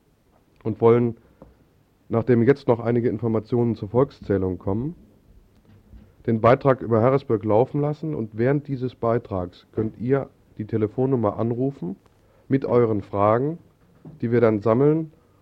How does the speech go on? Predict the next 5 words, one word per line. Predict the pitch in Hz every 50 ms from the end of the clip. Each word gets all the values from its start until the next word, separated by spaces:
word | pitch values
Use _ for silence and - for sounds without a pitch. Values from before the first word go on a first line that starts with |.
| _ -
und | - -
nach | 107 117 127 -
dem | - 135 120 127
Harrisburg-Beitrag | 131 123 120 - - 117 110 - - 110 110 113 - - 110 104 104 - _ _ _ _ _ _ _ _ _ _ _ -
beantworten. | 87 92 107 110 95 95 98 90 82 82 - 85 80